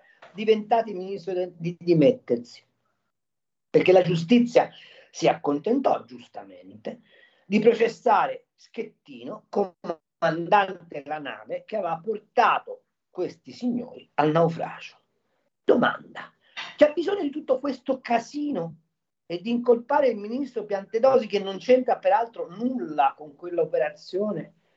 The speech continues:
e nessuno parla dei quattro macellai scafisti che sono gli unici veri responsabili del disastro?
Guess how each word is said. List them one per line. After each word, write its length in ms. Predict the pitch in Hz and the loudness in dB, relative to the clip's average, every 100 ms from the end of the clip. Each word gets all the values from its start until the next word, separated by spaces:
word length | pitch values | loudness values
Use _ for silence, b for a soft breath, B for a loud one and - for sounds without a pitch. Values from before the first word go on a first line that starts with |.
| _ _ _ _ _ _ _ _ _ _ _ | _ _ _ _ _ _ _ _ _ _ _
e 120 | 190 | 4
nessuno 720 | 202 233 233 - - 302 294 | 6 6 4 0 -2 2 2
parla 460 | 175 214 233 220 175 | 4 4 4 4 0
dei 200 | 165 170 | 0 -6
quattro 760 | 165 220 233 - - 185 170 165 b b _ _ | -2 -2 -2 -10 -10 -4 -4 -6 b b _ _
macellai 880 | 160 202 165 185 180 202 220 226 | 0 0 0 -4 -2 0 0 -2
scafisti 840 | 175 - - 165 - 226 - 165 170 | -4 -10 -8 -8 -6 -8 -10 -14 -8
che 120 | 160 | -6
sono 360 | - - 180 170 | -6 0 4 4
gli 220 | 170 190 | 4 6
unici 540 | 262 277 254 240 - | 6 8 6 4 -2
veri 460 | 165 147 214 220 220 | 0 6 6 6 0
responsabili 760 | 196 - 180 170 175 180 180 170 | -6 -6 -6 -6 -2 -2 -2 -6
del 160 | 165 | -10
disastro? 580 | 165 160 190 175 - _ | -8 -4 -4 -6 -14 _